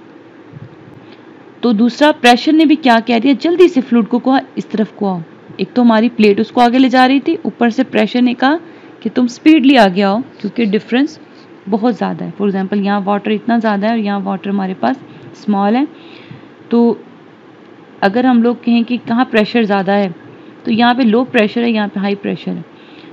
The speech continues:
तो foreign से water इस तरफ को नहीं आएगा। या फिर इसकी अच्छी example हम ये भी ले सकते हैं कि अगर हम एक tap tanky लेते हैं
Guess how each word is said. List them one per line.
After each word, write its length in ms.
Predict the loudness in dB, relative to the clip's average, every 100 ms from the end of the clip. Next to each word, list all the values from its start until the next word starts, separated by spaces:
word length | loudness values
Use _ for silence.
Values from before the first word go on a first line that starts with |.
| -14
तो 60 | -6
foreign 300 | 0 2 2
से 120 | 2
water 260 | 2 2
इस 120 | -2 -4
तरफ 160 | -6
को 80 | -2
नहीं 160 | 0 2
आएगा। 280 | 0 -4 -10 -16 -20 -20 -20 -20 -12 -2
या 100 | 0
फिर 160 | 2 0
इसकी 220 | 0 -2
अच्छी 200 | 0 0
example 380 | 4 4 4 4
हम 100 | 4
ये 120 | 4
भी 100 | 4
ले 100 | 2
सकते 300 | 0 -4 0
हैं 120 | -2 -2 -14 -20 -18 -4
कि 60 | 0
अगर 180 | 4
हम 140 | 4 4
एक 120 | 0 0
tap 240 | 2 2 -2 -20 -20 -6 2
tanky 320 | 2 4 4
लेते 300 | 4 2 -2
हैं 180 | -4